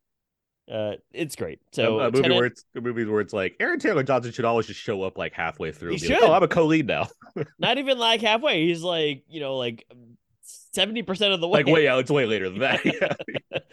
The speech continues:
Speaker 1: And he's just like, "I don't know if I'm good or bad." By the end of the movie, you're like, "Is he a bad guy? Did he sell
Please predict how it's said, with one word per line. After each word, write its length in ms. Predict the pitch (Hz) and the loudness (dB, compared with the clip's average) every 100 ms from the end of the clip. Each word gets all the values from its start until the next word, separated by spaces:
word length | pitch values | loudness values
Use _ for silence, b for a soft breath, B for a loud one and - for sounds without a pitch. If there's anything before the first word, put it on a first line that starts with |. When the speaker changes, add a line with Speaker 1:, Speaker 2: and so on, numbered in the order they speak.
| B B - | B B -2
Speaker 1:
And 140 | 214 | 2
he's 100 | 220 208 | 2 0
just 140 | 226 | 2
like, 280 | 240 214 175 | 4 4 2
"I 140 | 170 185 | 0 2
don't 120 | 190 | 2
know 120 | 180 | 0
if 80 | 180 | 0
I'm 140 | 165 | -4
good 200 | 156 175 | 0 0
or 180 | 170 180 | 2 0
bad." 340 | 175 185 180 160 | 0 0 0 -2
By 100 | 143 | -6
the 120 | 151 | -6
end 100 | 151 | -8
of 40 | |
the 60 | 147 | -6
movie, 200 | 151 147 | -8 -4
you're 100 | 143 | -4
like, 160 | 127 123 | -2 -2
"Is 220 | 135 127 | -6 -4
he 120 | 175 | -6
a 40 | 151 | -2
bad 280 | 156 156 | -2 -2
guy? 140 | 156 165 | -2 -4
Did 160 | 139 | -2
he 80 | 135 | -4
sell 440 | 123 - 156 156 | -6 -2 0 0